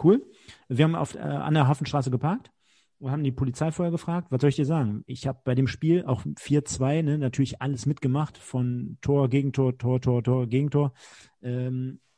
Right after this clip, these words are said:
und meine ersten Erfahrungen so mitten im Block, im Stehbereich, ne? Also man kennt das so, also damals gab's noch diese Schüsseln mit Senf und mit Ketchup, also da gab's keine Flaschen und keine Tuben.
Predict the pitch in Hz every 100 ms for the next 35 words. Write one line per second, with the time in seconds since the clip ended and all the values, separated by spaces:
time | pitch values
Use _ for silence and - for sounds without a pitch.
0 | _ _ - 139 156 147 143 - _ _
1 | _ 127 135 147 143 147 131 156 151 123
2 | 123 127 143 120 147 139 123 - 139 101
3 | 101 120 135 _ - _ 117 123 117 151
4 | 147 123 143 139 _ _ _ 117 113 120
5 | 135 131 - 131 135 117 113 120 - -
6 | 190 151 135 123 104 117 160 196 - 131
7 | 123 - 123 - - 196 - 131 113 117
8 | 101 135 - 151 151 - 147 156 170 139
9 | 131 139 135 156 165